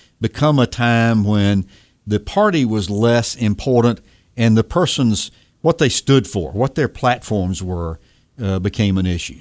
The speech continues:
Uh, I'm not sure I see that changing anytime soon.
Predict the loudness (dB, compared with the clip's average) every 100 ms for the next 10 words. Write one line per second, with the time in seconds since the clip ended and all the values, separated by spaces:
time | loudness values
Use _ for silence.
0 | -8 -4 -2 0 2 4 2 0 -4 0
1 | 0 -2 -4 -2 0 -2 -4 -2 2 4
2 | 2 0 0 0 -2 -2 -2 -2 -4 -2
3 | 2 4 2